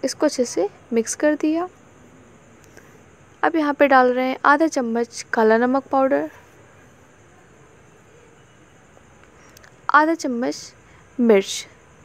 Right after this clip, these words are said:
यहाँ पे मैंने तीखी मिर्च ली है थोड़ा चटपटा बनाने के लिए। अब यहाँ पे हम डाल रहे हैं आधा कप गुड़ और इस सबको mix कर देंगे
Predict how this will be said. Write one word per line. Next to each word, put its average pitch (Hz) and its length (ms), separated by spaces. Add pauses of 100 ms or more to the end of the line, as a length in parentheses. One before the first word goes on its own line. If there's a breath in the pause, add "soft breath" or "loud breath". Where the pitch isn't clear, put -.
(240)
यहाँ 269 140
पे 320 80
मैंने 311 240
तीखी 262 300
मिर्च 285 340
ली 285 200
है 320 160 (680 soft breath)
थोड़ा 311 120
चटपटा 226 440
बनाने 196 340
के - 180
लिए। 196 200 (580 loud breath)
अब 311 160
यहाँ 285 180
पे 285 100
हम 269 160
डाल 233 200
रहे 220 180
हैं 247 160 (100)
आधा 277 280
कप 269 260 (300)
गुड़ 240 300 (840 loud breath)
और 285 100
इस - 180
सबको - 320
mix 254 260
कर 269 220
देंगे 302 380